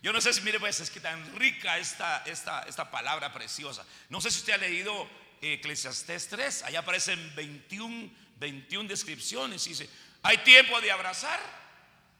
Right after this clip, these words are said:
y tiempo de no abrazar. Ya se la puse difícil, ¿va?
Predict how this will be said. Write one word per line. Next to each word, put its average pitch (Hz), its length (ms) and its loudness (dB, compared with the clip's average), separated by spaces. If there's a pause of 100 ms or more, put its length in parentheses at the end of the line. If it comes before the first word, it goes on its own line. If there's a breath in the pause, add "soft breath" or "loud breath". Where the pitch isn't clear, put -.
(1500 soft breath)
y 254 260 10
tiempo 247 480 6
de 214 100 -4
no 190 120 -10
abrazar. 202 960 -10
Ya 208 100 -10
se 208 100 -6
la 165 120 -4
puse 196 200 -2
difícil, 160 520 -4
¿va? 139 160 -6